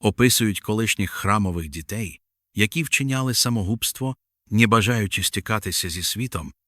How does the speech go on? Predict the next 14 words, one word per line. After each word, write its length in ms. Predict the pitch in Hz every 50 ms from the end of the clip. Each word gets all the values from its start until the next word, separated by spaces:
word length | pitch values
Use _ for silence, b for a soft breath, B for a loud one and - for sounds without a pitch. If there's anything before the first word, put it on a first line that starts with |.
| _ _
де 120 | - 110
їхня 340 | 123 143 156 143 - - 131
єдина 480 | 123 110 127 127 113 139 156 143 127 117
сприймана 540 | - - - - 139 143 131 120 110 107 98
цінність 520 | - - - 160 160 139 110 90 80 82
була 240 | 82 92 101 104 104
ліквідована. 720 | 101 95 - - 107 101 131 139 123 92 78 - - - - _ _ _ _ _ _
Ті, 200 | - - 170 185
хто 240 | - - - 120 104
вижив, 540 | 92 104 101 87 - - 62 - - - _ _ _ _ _ _ _
несли 520 | - 101 107 107 101 - - - 117 143 160
в 80 | 151
собі 300 | - - - 101 87 90
травму, 580 | 82 - - 95 104 120 117 95 87 76 - -